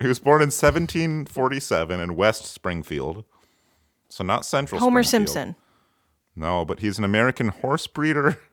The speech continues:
Speaker 1: <laughs> composer,
Speaker 2: Oh, sure.
Speaker 1: <laughs> composer, and singing master.
Speaker 2: Mm, um, I'm gonna say
Speaker 1: <laughs>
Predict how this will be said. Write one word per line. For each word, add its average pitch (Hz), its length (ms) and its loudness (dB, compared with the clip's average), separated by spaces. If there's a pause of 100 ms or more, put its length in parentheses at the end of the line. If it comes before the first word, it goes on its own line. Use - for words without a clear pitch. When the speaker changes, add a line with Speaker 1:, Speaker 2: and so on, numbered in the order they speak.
(120)
Speaker 1:
<laughs> - 260 -16
composer, 143 640 4
Speaker 2:
Oh, 127 40 8
sure. 120 400 2 (260)
Speaker 1:
<laughs> - 280 -14
composer, 127 640 2
and 90 220 -2
singing 95 600 -4
master. - 760 -4 (420)
Speaker 2:
Mm, 202 600 -6 (120)
um, 226 420 4
I'm 269 120 4
gonna 392 140 -2
say 320 1000 2
Speaker 1:
<laughs> - 60 -12